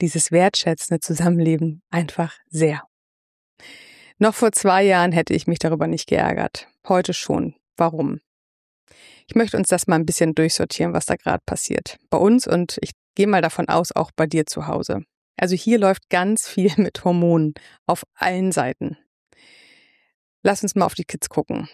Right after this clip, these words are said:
In der Pubertät, das wissen wir alle, fahren die Sexualhormone in Schüben hoch, ne? Bei meiner Tochter sind das Östrogene und Progesteron,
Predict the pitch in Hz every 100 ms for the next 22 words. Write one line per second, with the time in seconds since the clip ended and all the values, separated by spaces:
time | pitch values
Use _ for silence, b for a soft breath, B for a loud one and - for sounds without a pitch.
0 | - 185 180 208 196 180 233 247 165 -
1 | 202 208 170 - 180 202 202 202 - 180
2 | 180 175 - 175 - - 170 170 170 170
3 | 170 170 175 175 170 170 - 202 185 165
4 | 151 - - 196 262 170 165 160 - 214
5 | - 180 175 170 160 180 - 180 170 214
6 | 214 165 - 170 165 - 175 214 226 226